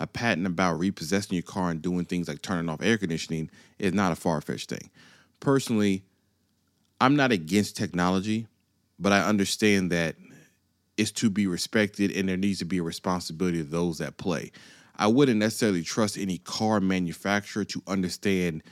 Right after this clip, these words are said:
the level that they need to be at security-wise in order to start implementing a lot of these systems, but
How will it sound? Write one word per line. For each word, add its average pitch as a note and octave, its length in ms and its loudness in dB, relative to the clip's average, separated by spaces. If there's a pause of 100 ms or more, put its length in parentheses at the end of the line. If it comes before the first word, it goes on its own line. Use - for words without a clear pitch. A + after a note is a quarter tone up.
(240)
the E2+ 120 -2
level F2 480 0
that F2 160 -2
they F#2 120 2
need F2 260 -2
to - 120 -6
be F2+ 320 0
at F#2 160 0
security-wise G2+ 1080 2
in C#2+ 80 -8
order E2+ 200 -2
to - 100 -12
start F2+ 300 -6
implementing F#2 500 0
a D2+ 80 -4
lot D#2+ 300 -2
of F#2 60 -4
these G2+ 180 -2
systems, C3+ 560 -2 (680)
but G#2 300 4